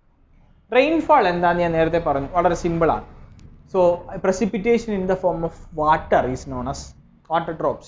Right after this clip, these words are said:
is known as rainfall. ജലകണങ്ങൾ അല്ലെങ്കിൽ ജലത്തുള്ളികളായിട്ട് വർഷണം സംഭവിക്കുകയാണെങ്കിൽ അതിന് നമ്മൾ മഴ അല്ലെങ്കിൽ മഴയെന്നും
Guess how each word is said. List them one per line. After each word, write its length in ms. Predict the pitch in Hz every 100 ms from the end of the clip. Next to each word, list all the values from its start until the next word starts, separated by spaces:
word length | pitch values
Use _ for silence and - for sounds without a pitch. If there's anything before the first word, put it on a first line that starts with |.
| 135
is 80 | -
known 160 | 131 131
as 60 | 165 _ 180
rainfall. 340 | 180 - - _ _ _ -
ജലകണങ്ങൾ 600 | 254 262 240 214 208 196 185
അല്ലെങ്കിൽ 220 | 185 180
ജലത്തുള്ളികളായിട്ട് 1120 | 190 214 214 190 190 202 190 165 156 151 151 247 - - - _ -
വർഷണം 440 | 180 - 214 208 208
സംഭവിക്കുകയാണെങ്കിൽ 840 | 180 170 175 170 170 160 160 170
അതിന് 140 | 160
നമ്മൾ 240 | 170 165 180
മഴ 320 | 175 160 160 143 -
അല്ലെങ്കിൽ 420 | 143 147 147 151 202 _ _ _ 190
മഴയെന്നും 460 | 190 208 180 226